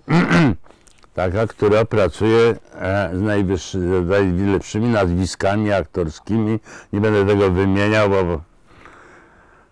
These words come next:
przyjeżdża, e, wysoki, rudy facet <clears throat> z długimi włosami, w dżinsach i w kurtce i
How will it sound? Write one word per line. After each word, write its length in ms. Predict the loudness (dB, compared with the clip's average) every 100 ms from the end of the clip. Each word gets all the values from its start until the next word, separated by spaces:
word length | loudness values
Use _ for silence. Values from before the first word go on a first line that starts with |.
| _ _ _ _ _ _ _ -20 _ _
przyjeżdża, 880 | -10 0 2 4 4 4 4 2 0 -2 0 0
e, 40 | 0
wysoki, 520 | -2 -2 0 0 2
rudy 400 | 4 4 4 0
facet 640 | 2 0 2 0 0 -4 0 0 2
<clears throat> 440 | 4 4 2 -4 -6
z 60 |
długimi 420 | 0 2 2 2
włosami, 680 | 2 0 0 0 0 0 0
w 80 | 0
dżinsach 520 | 0 0 0 0 0
i 140 | -2
w 60 | -4
kurtce 680 | -4 -4 -4 -4 -2 -2 -4 _ -20 -20 -20 _ _ _ _ _ _ _ _ _ _ _ _
i 300 | 0 2 2